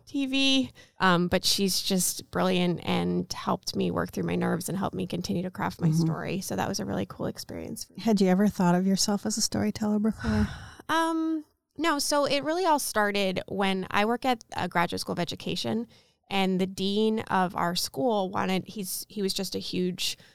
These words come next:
Speaker 1: fan of, like, The Moth and StoryCorps
Speaker 2: Mm-hmm.
Speaker 1: and podcasts and those sorts of things. And he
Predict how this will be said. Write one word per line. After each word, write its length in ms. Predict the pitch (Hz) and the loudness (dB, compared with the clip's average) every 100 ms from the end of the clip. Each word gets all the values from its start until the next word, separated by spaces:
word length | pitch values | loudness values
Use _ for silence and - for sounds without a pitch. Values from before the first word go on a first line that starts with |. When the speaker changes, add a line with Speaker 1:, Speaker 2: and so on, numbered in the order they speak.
| _ | _
Speaker 1:
fan 500 | - 185 165 175 165 | -8 -2 2 2 0
of, 280 | 160 - - | -2 -4 -2
like, 240 | 160 - | -2 -2
The 100 | 175 | -6
Moth 480 | 175 190 175 165 180 | 0 2 4 2 -2
and 140 | 160 | -4
StoryCorps 360 | 180 - 180 170 - - 208 202 208 | -4 -4 -2 -4 -4 -2 2 2 2
Speaker 2:
Mm-hmm. 100 | 147 | -2
Speaker 1:
and 200 | 151 190 | -6 -8
podcasts 640 | - 160 - 196 165 - | -4 -2 -2 -2 -4 -4
and 60 | 180 | -2
those 120 | 165 | -2
sorts 180 | - 180 | -2 -4
of 100 | 185 | -4
things. 220 | 190 170 | -2 -2
And 140 | 175 185 | 0 -2
he 340 | - 220 226 | 0 0 -2